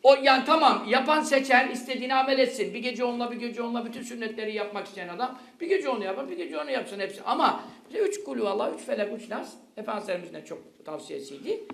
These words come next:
Yani sünnet üzere abdestli, üç İhlas üzerinden sağına yatarsın. Sünnet üzere ol. İki,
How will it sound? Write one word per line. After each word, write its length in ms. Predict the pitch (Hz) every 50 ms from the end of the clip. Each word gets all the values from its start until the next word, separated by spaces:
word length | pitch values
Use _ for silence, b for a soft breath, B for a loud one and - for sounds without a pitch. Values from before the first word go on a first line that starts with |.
| B B B B B -
Yani 200 | 381 359 370 311
sünnet 380 | - 359 392 415 302 277 -
üzere 200 | 196 175 190 -
abdestli, 640 | - 349 349 - - 170 147 - - 294 339 403 415 - - - _ _ _ _ _ _ _ _ _ _ _ _ _ _ _ _ _
üç 180 | - 339 - 349
İhlas 300 | 269 220 226 226 214 -
üzerinden 360 | 196 190 170 165 - - -
sağına 500 | - - - 277 269 233 214 226 - - -
yatarsın. 480 | - - - 285 233 190 - - - -
Sünnet 340 | - 262 226 196 185 180
üzere 200 | - - 226 233
ol. 140 | 226 185 - - -
İki, 540 | - 254 269 277 302 269 208 151 - - B